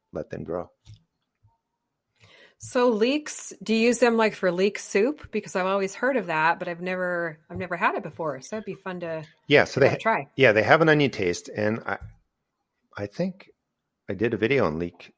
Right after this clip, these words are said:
Speaker 1: or I did it on potato soup. So I'm growing potatoes too, but potato and leek
Speaker 2: Oh,
Speaker 1: soup
Speaker 2: cool.
Speaker 1: is, is wonderful. But leeks,
Speaker 2: Oh,
Speaker 1: if,
Speaker 2: yeah.
Speaker 1: if you're not familiar with them,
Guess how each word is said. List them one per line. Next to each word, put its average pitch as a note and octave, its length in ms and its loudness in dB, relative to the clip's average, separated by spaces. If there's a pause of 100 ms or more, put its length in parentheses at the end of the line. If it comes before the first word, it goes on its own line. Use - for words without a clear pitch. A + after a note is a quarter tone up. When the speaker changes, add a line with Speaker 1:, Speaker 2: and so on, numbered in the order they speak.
(180)
Speaker 1:
or G#2 100 6
I G#2+ 60 6
did G2 180 0
it G#2 40 6
on F#2 120 4
potato - 360 -4
soup. - 240 -12
So G#2 80 -2
I'm G2+ 80 -2
growing C3 200 6
potatoes G2 400 -2
too, G2 180 -2
but - 180 -6
potato B2 300 0
and G#2 100 0
leek G2+ 160 -4
Speaker 2:
Oh, G#3 60 -2
Speaker 1:
soup G#2+ 120 2
Speaker 2:
cool. G2+ 120 2
Speaker 1:
is, - 180 -4
is F#2+ 180 -6
wonderful. G2 560 -2 (380)
But B2 160 6
leeks, D#3+ 300 4
Speaker 2:
Oh, C#3+ 40 4
Speaker 1:
if, C3+ 80 -2
Speaker 2:
yeah. C3+ 140 0
Speaker 1:
if A#2+ 160 2
you're A#2+ 80 4
not D3 220 4
familiar B2 400 4
with F2+ 200 0
them, F2 260 -4